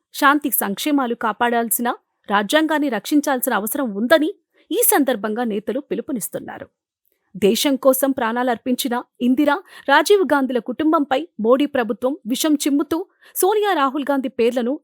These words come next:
ఈడీ ఛార్జ్ షీటులో దాఖలు చేయటాన్ని నిరసిస్తూ దేశవ్యాప్తంగా ఆందోళనలు, నిరసనలు కొనసాగుతున్నాయి. ఈ క్రమంలోనే నేటి నుంచి ఈ నెల ఇరవై నాలుగవ తేదీ వరకు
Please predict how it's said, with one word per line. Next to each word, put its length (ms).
ఈడీ 340
ఛార్జ్ 220
షీటులో 360
దాఖలు 380
చేయటాన్ని 480
నిరసిస్తూ 580
దేశవ్యాప్తంగా 760
ఆందోళనలు, 600
నిరసనలు 420
కొనసాగుతున్నాయి. 840
ఈ 60
క్రమంలోనే 680
నేటి 300
నుంచి 380
ఈ 80
నెల 180
ఇరవై 300
నాలుగవ 340
తేదీ 280
వరకు 400